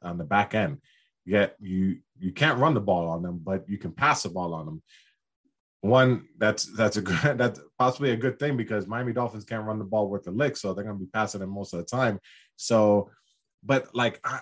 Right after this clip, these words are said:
I just wanna know what's, like, as a fan's perspective, and please comment on my Instagram page, Big Meat Sports, uh, Podcast, and, um, on the YouTube channel on what you think is wrong with the Dolphins.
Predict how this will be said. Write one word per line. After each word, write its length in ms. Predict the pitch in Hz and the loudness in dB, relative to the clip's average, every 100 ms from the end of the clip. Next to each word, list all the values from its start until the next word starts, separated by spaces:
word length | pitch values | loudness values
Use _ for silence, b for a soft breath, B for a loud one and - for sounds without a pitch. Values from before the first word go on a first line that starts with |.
| - | -6
I 100 | 139 | -4
just 240 | 139 156 151 | -4 -6 -6
wanna 240 | 156 135 | -6 -6
know 460 | 110 110 117 123 120 | -6 -4 -2 0 0
what's, 540 | 104 98 92 - - _ - | 0 -2 -4 -6 -12 _ -4
like, 260 | 92 85 _ _ _ _ | -2 -4 _ _ _ _
as 180 | 98 95 | 0 2
a 100 | 95 | 2
fan's 360 | - 123 127 - | 2 4 2 2
perspective, 420 | 107 107 101 98 92 | -4 -4 -2 -2 0
and 320 | 120 107 - | 0 -2 0
please 240 | 165 156 | 0 0
comment 440 | - 120 135 127 110 | 0 0 2 2 0
on 280 | 104 101 | -2 -2
my 160 | 98 98 | -4 -4
Instagram 600 | 117 120 104 110 110 98 | -6 -6 -6 -2 -2 -2
page, 520 | 110 107 107 107 - b b b | -4 -2 0 -2 -8 b b b
Big 160 | 120 113 | -4 -2
Meat 220 | 113 107 | -2 -4
Sports, 640 | - - 104 101 - - _ 98 | -8 0 0 0 -4 -14 _ -6
uh, 240 | 90 87 | -2 -2
Podcast, 680 | - 104 104 107 101 95 - | 0 -2 0 0 0 -2 -4
and, 400 | 117 120 110 104 - b b _ | -2 0 0 -4 -12 b b _
um, 640 | 107 101 98 92 92 90 98 | -2 0 0 0 -2 -6 -6
on 160 | 101 | -6
the 60 | 95 | -4
YouTube 520 | 113 156 - 113 104 | -4 -4 -2 -2 -4
channel 480 | - 101 98 92 - _ _ | -4 -4 -2 -4 -8 _ _
on 460 | 101 104 104 98 90 | -2 0 0 -4 -4
what 200 | 117 139 | -2 -2
you 180 | 135 156 | 0 -2
think 320 | - 120 117 | -2 -4 -4
is 160 | 110 107 | -6 -4
wrong 240 | 107 104 | -2 -2
with 120 | 98 | -4
the 60 | 95 | -2
Dolphins. 720 | 135 208 - 78 143 - | -2 -2 -8 -12 -12 -14